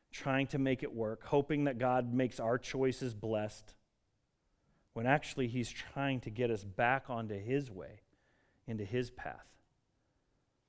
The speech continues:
So we should not limit our idea of how screwed up we are just by what I'm aware of. <laughs>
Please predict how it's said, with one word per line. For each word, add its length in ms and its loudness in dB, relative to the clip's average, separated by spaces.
So 160 2
we 120 4
should 200 2
not 220 6
limit 260 8
our 180 12
idea 380 10
of 80 6
how 140 6
screwed 420 4
up 180 6
we 160 4
are 220 4
just 280 -4
by 140 4
what 200 2
I'm 220 2
aware 300 -4
of. 640 -2
<laughs> 180 -2